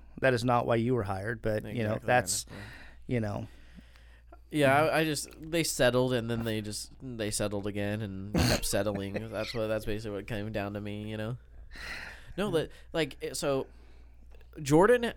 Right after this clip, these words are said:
Speaker 2: when he was a, playing in the Olympics, he had his Olympic team. Jordan,
Speaker 1: Mm-hmm.
Speaker 2: Jordan carried the Olympic. He literally played in the, uh, Olympics team to play with his teammates to figure out what they sucked at to make sure he can beat them. LeBron had his team.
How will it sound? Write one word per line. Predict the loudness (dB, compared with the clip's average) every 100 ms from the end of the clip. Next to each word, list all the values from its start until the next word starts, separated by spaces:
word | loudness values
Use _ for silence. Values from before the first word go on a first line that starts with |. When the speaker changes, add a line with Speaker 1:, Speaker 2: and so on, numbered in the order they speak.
| -8 -4
Speaker 2:
when | -2
he | -2 -2
was | -2
a, | 0
playing | 2 2
in | 0
the | 0
Olympics, | 0 0 -2 -4
he | -4 -2
had | 0
his | 0 -2
Olympic | -2 -4 -4 -6
team. | -6 -6 -6
Jordan, | -4 -4 -4 -8 -16 -20 -20 -16
Speaker 1:
Mm-hmm. | -10 -10 -10 -10
Speaker 2:
Jordan | -6 -4
carried | -2 0 0
the | -2
Olympic. | -4 -4 -6 -4
He | -2 4
literally | 4 4 -2 -6 -16 -20 -20 -20 -20 -20 -20 -20 -18 -4
played | 4 4 4
in | 2
the, | 2 2 2
uh, | 2 4 4
Olympics | 2 2 2 2 -2
team | -6 -6
to | -6 2
play | 4 6 4 2 -2 -8
with | 0 0
his | 0 -4
teammates | -6 -6 -6
to | -6
figure | -2 0
out | 0
what | 0
they | -4
sucked | -4 -4 -6 -4
at | -4 -4
to | -6
make | -6 -6 -12 -14
sure | -10 -10
he | -10
can | -10
beat | -10 -8
them. | -8 -8 -10 -12 -16 -20 -10
LeBron | -2 4 4 4
had | 0 -2
his | 2 0 0
team. | -4 -2 -2 -4